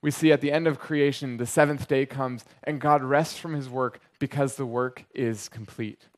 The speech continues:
God sees the task through to completion, and then he rests and enjoys the work that he has done. And the fact that God is big and powerful enough to see his work through to comple-, completion, and the fact that God is faithful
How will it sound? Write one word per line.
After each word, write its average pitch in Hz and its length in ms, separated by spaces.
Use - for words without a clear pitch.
God 131 200
sees 165 380
the 147 100
task 139 420
through 131 380
to 147 320
completion, 123 760
and 127 120
then 123 80
he 120 140
rests 117 460
and 117 160
enjoys 113 500
the 113 100
work 117 220
that 131 100
he 110 120
has 104 160
done. 104 380
And 151 120
the 135 40
fact 160 300
that 147 120
God 139 200
is 117 140
big 139 480
and 131 200
powerful 147 480
enough 127 240
to 127 80
see 135 180
his 123 160
work 120 160
through 123 200
to 117 60
comple-, 113 480
completion, 120 600
and 156 100
the 147 40
fact 143 240
that 151 80
God 131 200
is - 180
faithful 143 560